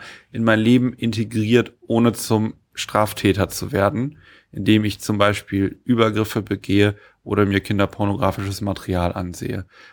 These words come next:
Also zwei interessante Sachen, wenn man sich interessiert. Projekt Dunkelfeld, Professor Bayer an der Charité in Berlin und das Video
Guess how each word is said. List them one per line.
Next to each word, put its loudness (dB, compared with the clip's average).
Also -2
zwei 2
interessante 0
Sachen, 2
wenn 4
man 2
sich -2
interessiert. -2
Projekt 0
Dunkelfeld, 0
Professor -2
Bayer 2
an 0
der 0
Charité -4
in 0
Berlin 0
und -4
das 2
Video 2